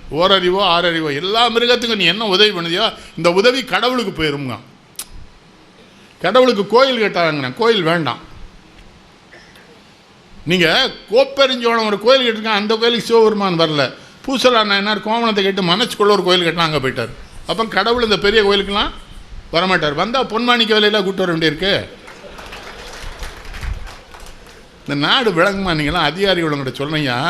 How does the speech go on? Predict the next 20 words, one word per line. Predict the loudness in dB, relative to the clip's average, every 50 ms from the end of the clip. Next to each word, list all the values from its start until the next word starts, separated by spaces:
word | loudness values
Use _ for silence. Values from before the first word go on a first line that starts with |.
| -2 -2 -4 -8 -12 -16 -20 -20 -20 -18 -14
அந்த | -10 -6 -6 -4
தீனதாயெல்லாம் | -4 -4 -6 -4 -2 -2 -2 0 -2 -2 -2 -2 -2 -2 -2
சிலையா | -2 -2 -2 0 0 0 0 -2 -2
திருடி | -4 -6 -4 -4
இருக்கான், | -4 -2 -2 -2 -2 -2 -6 -14 -20 -20 -20 -14 -6 -4
பத்திரிகைக்காரன் | -4 -4 -2 -4 -2 0 0 2 2
அவனை | 0 0 0 -2 0
தொழில் | 4 4 4 4 4 2
அதிபர்னு | 2 0 0 -2 -2 -2 -2
போடுறாங்க. | -2 -4 -4 -4 -8 -12 -12 -12 -14 -14 -16 -20 -20 -20 -20 -20 -20 -20 -18 -14 -10
இந்த | -6 -2 0
நாடு | 0 0 0 0
விளங்குமாயா? | 0 2 0 0 0 -2 -2 -2 0 0 -2 -4 -8 -18 -20 -20 -10 0
தொழில் | 4 4 4 4 4 2 2 2
பண்றவங்களையெல்லாம் | 2 4 2 2 2 2 2 2 0 2 2
கேட்க, | 2 4 4 2
நீங்க | 0 0 0 0 -2 0
போராடணும் | 2 2 2 4 4 2 2 0
இதை | 0 0
எதிர்த்து. | 0 2 0 0 -2 -4 -10 -10 -12